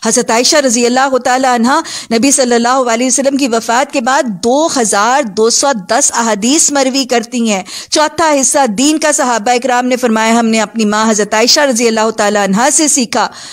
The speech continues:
हर साल हज करती थी, खेमा लगाती थी, दीन के मसाइल सिखाती थी। ये तज़किया और ट्रेनिंग हो गई थी।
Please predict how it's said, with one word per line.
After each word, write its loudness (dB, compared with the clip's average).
हर 2
साल 0
हज -2
करती -4
थी, -2
खेमा 0
लगाती -2
थी, -2
दीन 2
के -2
मसाइल 2
सिखाती -2
थी। -2
ये 4
तज़किया 0
और 0
ट्रेनिंग 0
हो 2
गई 0
थी। -16